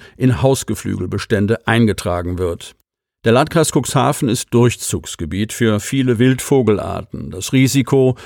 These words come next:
für die Übertragung der Geflügelpest ist daher hoch.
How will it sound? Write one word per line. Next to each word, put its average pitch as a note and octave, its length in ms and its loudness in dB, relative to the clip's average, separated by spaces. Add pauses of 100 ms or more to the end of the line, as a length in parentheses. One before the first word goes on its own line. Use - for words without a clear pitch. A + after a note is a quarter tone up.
(180)
für B2+ 120 0
die A#2 80 2
Übertragung A2+ 760 0
der F#2+ 180 -4
Geflügelpest G2 840 -2
ist - 260 -8
daher F2+ 340 -2
hoch. - 380 -6